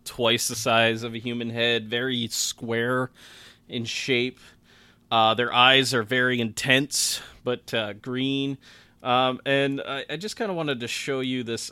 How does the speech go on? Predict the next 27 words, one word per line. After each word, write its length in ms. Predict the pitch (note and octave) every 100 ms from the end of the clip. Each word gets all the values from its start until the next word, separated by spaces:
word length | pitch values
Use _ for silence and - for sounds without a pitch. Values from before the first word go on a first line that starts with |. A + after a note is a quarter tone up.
| -
other 300 | B2+ B2 A#2
image 400 | A#2 A2+ G#2+ -
that 140 | G#2+
I 40 | G#2+
came 260 | - A2
across. 420 | G#2 - A2 G#2
This 160 | - B2
is 140 | B2 A#2+
a 60 |
case 400 | - B2 A2 -
from 200 | - A2 -
Argentina. 800 | A2+ G#2+ A2 - A2+ G#2+ G2+ G#2 - - - _ _
Uh, 40 | A2+
it 580 | A2 G#2+ G#2+ G2 -
took 240 | - B2+ _
place 640 | - A#2+ A#2 A2+ - -
in 380 | - A2 A2 A2
Bahia 400 | G#2 A2 - C#3
Blanca. 580 | A2 B2 A#2+ A#2 A#2 A2 - - - _ _
And 280 | C3 C3+ C#3+ -
this 180 | D3+ -
guy 200 | G3 D#3+
was 220 | D3 C3
apparently 460 | C3 C#3 C3+ C3 A2+
a 60 | G#2
hitchhiker, 540 | C3+ D#3+ D3 F3 E3+ - _ - - - - _ _ _ _
but 260 | B2 A#2+